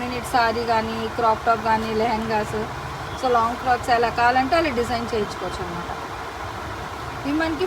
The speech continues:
ఫుల్ సారీస్ అంటే ప్రైస్ ఎక్కువే పడుతుంది. కట్ సారీ కాబట్టి మనకి ఇంత తక్కువ బడ్జెట్లో ఇస్తున్నారు. అది కూడా జాయింట్ అనేది ఎక్కడికైనా వస్తది. ఫ్రిల్ జాయింట్ అయితే కాదు. ఫ్లిట్ జాయింట్ కావాలనుకుంటే రేట్ వేరుగా ఉంటది. కానీ వీళ్ళు తెచ్చే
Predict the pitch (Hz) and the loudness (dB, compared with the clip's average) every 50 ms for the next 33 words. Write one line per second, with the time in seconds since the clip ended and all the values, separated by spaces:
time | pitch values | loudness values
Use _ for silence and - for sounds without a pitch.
0 | - - 339 320 302 - 381 339 339 370 370 359 381 349 330 320 - - 349 294 | 0 0 -2 0 4 6 6 6 6 4 4 4 2 2 2 0 -2 0 0 2
1 | 285 330 302 359 330 - - 285 320 330 269 294 269 254 254 269 254 226 294 403 | 2 2 2 2 0 0 0 0 0 2 6 4 4 4 4 0 -2 -2 -2 -2
2 | 523 - - - - - - - - - - - - 277 285 - - 330 320 320 | -2 -4 -6 -8 -10 -10 -10 -10 -10 -8 -2 2 2 2 2 2 2 2 2 2
3 | 330 - 320 294 294 294 294 294 - 466 480 440 381 311 - 302 262 277 277 - | 2 6 8 8 8 8 4 0 0 2 2 4 2 2 0 -2 -2 -4 0 0
4 | 277 262 - 320 339 302 330 311 254 294 285 262 269 254 226 214 202 - - 226 | 0 0 0 -2 0 2 2 2 2 0 -2 0 0 -2 -2 -2 -4 -4 -2 0
5 | 226 226 240 254 262 269 339 381 392 269 330 277 269 302 349 320 349 302 311 349 | 4 4 4 4 4 2 2 2 4 8 10 10 10 10 8 4 2 2 4 2
6 | 359 339 269 - 277 262 - 277 277 269 240 - - - 196 175 175 143 - - | 2 2 2 0 -2 -2 0 0 2 2 0 -2 -2 -4 -6 -4 -4 -6 -8 -6
7 | - 262 285 302 294 294 311 302 302 277 285 269 269 269 262 254 240 240 240 392 | -4 -2 0 0 2 2 2 2 2 0 0 0 -2 0 2 4 4 4 2 0
8 | 392 - 320 277 269 240 285 320 320 320 269 311 277 277 277 294 294 285 277 277 | 0 0 -2 -2 -2 0 0 0 0 2 4 6 6 8 6 6 2 2 0 0
9 | 285 302 277 - 403 370 320 294 277 294 294 - - 277 262 262 269 269 285 285 | -2 -2 2 2 2 2 2 2 0 0 -2 -2 -2 0 2 2 2 2 2 2
10 | 262 254 247 240 240 220 320 508 - - - - - - - - - 285 302 330 | 2 2 0 -2 -2 -2 -2 -4 -4 -6 -8 -10 -10 -10 -10 -4 0 0 0 2
11 | 349 339 330 330 320 320 311 311 - 359 | 2 0 0 2 2 2 2 4 2 2